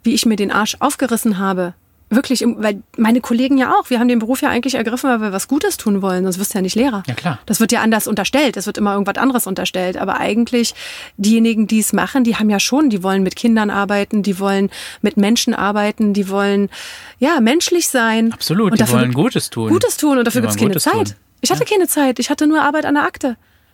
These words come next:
Speaker 1: Ja?
Speaker 2: Naja, weil eben, weil eben die Grundvoraussetzung einfach nicht stimmt.
Speaker 1: Ja,
Speaker 2: Aber
Speaker 1: und
Speaker 2: was halt spannend ist, ich mein, man hat ja andere Storys oder man, man kann ja andere Erfahrungen beobachten. Es gibt ja zum Beispiel Summerhill.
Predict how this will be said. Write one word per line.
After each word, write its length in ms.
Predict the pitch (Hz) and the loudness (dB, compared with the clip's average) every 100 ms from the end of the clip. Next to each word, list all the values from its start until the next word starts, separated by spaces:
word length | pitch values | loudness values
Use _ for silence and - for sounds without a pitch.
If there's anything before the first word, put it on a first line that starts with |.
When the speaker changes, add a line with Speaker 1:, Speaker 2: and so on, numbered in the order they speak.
| - | -2
Speaker 1:
Ja? 80 | 262 | 2
Speaker 2:
Naja, 240 | 220 170 | 2 0
weil 160 | 131 139 | -2 0
eben, 400 | 139 143 135 120 | -2 -2 -6 -6
weil 160 | 127 | -4
eben 160 | 143 151 | -4 -6
die 80 | 139 | -4
Grundvoraussetzung 1040 | 127 170 165 131 175 214 180 123 120 117 | -4 -2 -2 0 0 -2 -6 -4 -4 -4
einfach 460 | - 113 113 104 101 | -6 -6 -4 -6 -6
nicht 180 | 107 | -10
stimmt. 320 | - - 101 - | -10 -10 -12 -2
Speaker 1:
Ja, 260 | 339 294 208 | 0 0 0
Speaker 2:
Aber 120 | - | 2
Speaker 1:
und 100 | 151 | 2
Speaker 2:
was 140 | 156 160 | 2 0
halt 140 | 151 | -2
spannend 340 | - 147 190 165 | 0 0 0 -2
ist, 240 | 165 - | -6 -8
ich 160 | - 135 | -12 -4
mein, 300 | 147 143 - _ _ _ | -2 -2 -6 _ _ _
man 200 | - 139 | -6 -2
hat 160 | 151 - | 0 0
ja 220 | 202 196 | -2 -2
andere 480 | 196 156 185 180 170 | -4 -4 -2 -2 -4
Storys 720 | - 160 151 156 151 156 147 _ _ _ - | -4 -2 -2 -2 -4 -6 -10 _ _ _ -6
oder 200 | 147 147 | -4 -2
man, 200 | 143 143 | -4 -2
man 140 | 139 | -2
kann 160 | 135 180 | 0 0
ja 160 | 190 | 0
andere 280 | 151 170 165 | 0 -2 -2
Erfahrungen 1080 | 151 - 156 170 170 175 165 165 160 - 214 - _ | -2 -2 -2 -2 -2 -4 -4 -6 -10 -14 -20 -20 _
beobachten. 640 | 180 185 139 101 - 95 - | -2 0 -2 -6 -12 -16 -16
Es 100 | - | -10
gibt 200 | 143 - | -6 0
ja 280 | 143 139 135 | 0 0 -2
zum 160 | 135 | -4
Beispiel 580 | 113 110 - - 131 131 - | -4 -4 -6 -6 -4 -4 -8
Summerhill. 600 | - 185 131 104 101 | -4 -2 -2 -4 -8